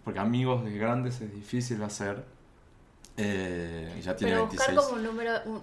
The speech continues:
Speaker 2: un grupo de pertenencia donde
Speaker 1: Exactamente, eso. Buscar un
Speaker 2: Mm.
Speaker 1: número, un grupo de pertenencia de contención.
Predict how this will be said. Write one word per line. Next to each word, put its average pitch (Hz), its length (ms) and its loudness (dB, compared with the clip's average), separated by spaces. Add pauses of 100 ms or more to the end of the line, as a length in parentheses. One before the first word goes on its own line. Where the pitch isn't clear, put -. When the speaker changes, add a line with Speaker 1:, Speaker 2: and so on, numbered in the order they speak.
Speaker 2:
un 214 60 0
grupo 214 280 0
de 208 60 0
pertenencia 185 960 -6
donde 185 180 -2
Speaker 1:
Exactamente, 156 1400 4 (280)
eso. 120 400 2 (520)
Buscar 190 220 6
un 190 80 8
Speaker 2:
Mm. - 20 8
Speaker 1:
número, 185 260 6
un 143 80 4
grupo 165 220 4
de 151 80 6
pertenencia 156 760 2 (120)
de 123 160 2
contención. 117 880 4